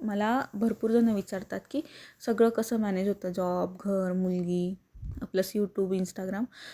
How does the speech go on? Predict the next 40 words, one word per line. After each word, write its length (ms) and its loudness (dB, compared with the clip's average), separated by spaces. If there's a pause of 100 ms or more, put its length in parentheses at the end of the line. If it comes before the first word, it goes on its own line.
(140)
तर 60 -2
आता 180 2 (420)
सवय 340 4
करावी 420 4
लागते, 340 -4
जर 200 2
नाही 320 2
केलं, 380 2 (120)
तर 80 -4
मग 100 0
कुठल्या 420 -2
तरी, 100 -6
कुठे 340 0
आपण 300 2
मागे 280 2
पडतो. 500 -4 (720)
कोणाला 300 6
काही 160 0
फरक 320 0
पडत 220 0
नाही, 120 -2
पण 60 4
नंतर 320 2
जेव्हा 220 4
आपल्याला 340 0
असं 200 -2
वाटतं 300 -4
ना 60 -2
की, 180 -6
"अरे, 220 0
आपण 220 -2
करायला 420 2
पाहिजे, 280 -2
तो 200 -2
वेळ 220 4
निघून 300 2
गेली," 280 0 (760)
असं 220 0
वाटण्यापेक्षा 640 2
ना, 180 -2